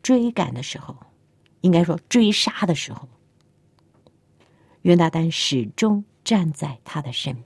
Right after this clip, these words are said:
边。那我们可以看啊，弟兄姊妹，我们可以看一小段经文啊，是在旧约的撒母耳记上，撒母耳记上二十三章十五到十六节，里头这样记载说，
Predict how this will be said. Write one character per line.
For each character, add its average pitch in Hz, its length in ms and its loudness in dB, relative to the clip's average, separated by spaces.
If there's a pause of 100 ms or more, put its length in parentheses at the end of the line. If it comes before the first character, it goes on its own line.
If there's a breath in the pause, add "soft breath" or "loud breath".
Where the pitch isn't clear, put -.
边。 117 200 -6 (1040 soft breath)
那 185 160 4 (160 loud breath)
我 202 80 6
们 214 100 10
可 262 140 2
以 254 80 6
看 226 360 2
啊， 147 280 -2 (160)
弟 190 100 0
兄 175 140 6
姊 156 100 0
妹， 147 120 0
我 143 40 0
们 151 140 -2
可 208 100 -2
以 196 40 -2
看 185 200 0 (200)
一 - 80 -8
小 143 180 0
段 165 180 2
经 185 200 0
文 151 200 0
啊， 147 200 -4 (420 loud breath)
是 240 180 2
在 208 160 4
旧 233 160 2
约 208 160 4
的 180 160 4
撒 262 320 2
母 208 140 6
耳 156 240 4
记 160 320 2
上， 165 460 0 (320)
撒 233 160 2
母 208 80 6
耳 - 120 6
记 180 160 -2
上 175 240 0 (300 soft breath)
二 180 220 8
十 147 360 -2
三 226 320 0
章 220 240 2 (480)
十 - 300 0
五 190 180 2
到 160 160 0
十 151 200 -4
六 170 200 0
节， - 220 -10 (880 soft breath)
里 202 140 6
头 214 180 4
这 240 80 2
样 220 160 4
记 202 160 0
载 156 160 -2
说， 156 320 -6